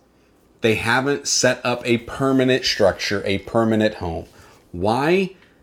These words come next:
Well, it tells us in verse ten of Hebrews eleven. It says,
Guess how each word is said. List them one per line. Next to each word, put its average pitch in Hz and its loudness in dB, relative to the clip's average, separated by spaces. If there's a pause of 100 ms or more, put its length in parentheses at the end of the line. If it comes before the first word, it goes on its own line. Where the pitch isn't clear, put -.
(300)
Well, 123 4
it - -2
tells 123 2
us 92 -2
in 113 2
verse 120 2
ten 107 -4 (100)
of 104 -4
Hebrews 90 -4
eleven. 85 -4 (720)
It 113 -4
says, 139 0